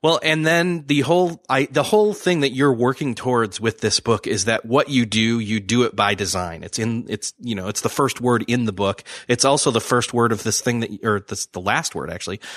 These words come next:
of this other thing that you have coming up, which is Work by Design, a summit.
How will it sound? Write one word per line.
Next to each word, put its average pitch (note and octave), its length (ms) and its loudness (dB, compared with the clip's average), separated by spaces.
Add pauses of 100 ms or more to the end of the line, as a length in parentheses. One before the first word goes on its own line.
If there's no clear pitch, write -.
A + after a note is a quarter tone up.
(140)
of A#2 140 2
this A2+ 200 2 (160)
other D#3 280 4
thing G#2 260 -2
that G#2+ 100 -4
you F#2+ 80 -6
have G#2+ 200 -2
coming A#2 320 -2
up, B2+ 160 -2
which A#2 180 -2
is G#2+ 120 -2
Work A#2+ 380 -2
by G2+ 160 2
Design, F#2+ 580 -4
a - 80 -6
summit. C3 580 0